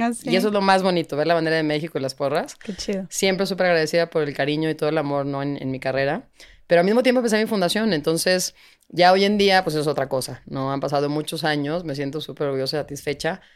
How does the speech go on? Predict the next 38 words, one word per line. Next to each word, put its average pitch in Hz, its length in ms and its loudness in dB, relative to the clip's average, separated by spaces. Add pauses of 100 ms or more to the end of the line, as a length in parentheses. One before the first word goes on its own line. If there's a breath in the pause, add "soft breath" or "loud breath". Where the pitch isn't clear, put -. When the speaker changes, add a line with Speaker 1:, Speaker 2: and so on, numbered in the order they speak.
(400 soft breath)
Speaker 2:
pero 208 480 4
sí 185 380 2
me 165 140 2
atrevo 165 240 4
a 165 60 6
decirte 156 420 0
que, 127 160 -4
pues, - 160 -16
era 151 240 4
algo 156 300 0 (300 soft breath)
chiquito, 190 600 0
que 131 160 -4
estaba 135 260 -4
en 139 60 -4
Guadalajara, 143 440 2
la 147 80 2
Escuela 139 280 -2
de 139 40 -2
la 143 80 0
Barranca, 170 840 0
siempre 156 340 0
muy 151 160 0
enfocada 151 320 -2
en 147 60 -2
el 139 100 -4
tema 143 180 -2
de 147 60 -2
educación, 156 580 0
además 135 280 0
de 139 60 -2
tener 143 180 -2
mis 151 180 0
causas, 170 460 4
que - 80 -12
les 139 120 -4
tengo 147 160 -4
mucho 151 240 -4
cariño, 175 560 2